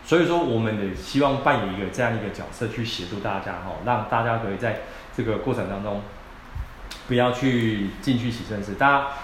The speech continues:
如果有，有兴趣，还可以去查一下，说我每年啊，我们台湾的健保给付，光是这个洗肾这个区块就高达三百多亿台币，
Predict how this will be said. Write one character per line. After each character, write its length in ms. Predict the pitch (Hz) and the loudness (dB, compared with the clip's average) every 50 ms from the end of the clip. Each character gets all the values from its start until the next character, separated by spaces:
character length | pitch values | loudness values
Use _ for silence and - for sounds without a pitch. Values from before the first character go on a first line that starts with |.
| - - | -2 2
如 100 | 123 135 | 6 6
果 80 | 135 | 8
有， 160 | 135 147 147 | 8 6 6
有 140 | 139 113 101 | 6 4 2
兴 160 | - 147 143 | 2 2 2
趣， 140 | 131 143 135 | 4 4 4
还 100 | 117 117 | 2 2
可 100 | 113 123 | 2 2
以 40 | 113 | 2
去 120 | 107 135 | 0 0
查 280 | 131 - 113 98 92 98 | -2 -2 -2 0 0 0
一 40 | 104 | 0
下， 180 | - 127 117 | 2 2 2
说 100 | 113 123 123 | 2 2 2
我 200 | 117 120 120 123 | 4 4 6 6
每 260 | 131 131 123 117 113 | 6 6 4 4 2
年 200 | 113 110 117 127 | 2 2 2 2
啊， 220 | 131 127 113 95 92 | 2 4 4 2 2
我 60 | 98 | 0
们 80 | 104 110 110 - | -2 -2 0 2
台 140 | 117 120 | 2 4
湾 140 | 123 135 135 | 4 4 4
的 80 | 123 113 | 2 2
健 240 | 113 160 147 123 110 | 2 2 2 2 2
保 140 | 101 101 | 2 0
给 100 | 98 92 90 80 - | 0 -4 -6 -8 -6
付， 180 | - 120 101 92 - - - - - - - - - - - | -4 -4 -4 -4 -6 -8 -10 -12 -12 -12 -12 -12 -14 -6 4
光 340 | - 160 156 156 151 156 156 | 8 10 10 10 8 6 2
是 460 | 151 - - - 180 156 123 - - - | -2 -4 -2 2 4 4 4 2 0 -2
这 140 | - 139 127 | -2 0 0
个 100 | 120 110 | 0 0
洗 280 | - - - - 92 82 | -2 -4 -6 -6 -8 -6
肾 200 | - - 131 117 | -4 -2 0 0
这 80 | 117 107 | 0 -2
个 80 | 101 | -4
区 180 | 98 - - 104 98 | -4 -4 -6 -6 -4
块 160 | - 120 107 85 - - - - | -2 -2 -2 -2 -4 -8 -12 -6
就 140 | - - 127 107 - - | -2 0 0 0 0 0
高 260 | - 120 113 113 113 | 0 2 2 2 2
达 240 | 113 113 95 85 85 | 0 -2 -4 -6 -6
三 340 | - - - 117 117 117 110 | -6 -4 -2 0 0 2 0
百 140 | 104 87 - - | -2 -4 -6 -8
多 180 | - 101 98 101 | -6 -6 -6 -4
亿 140 | 101 101 92 80 - - - - - - | -4 -6 -6 -8 -10 -12 -14 -16 -12 -10
台 140 | - - - - - - | -10 -10 -8 -10 -8 -8
币， 120 | 110 95 | -8 -8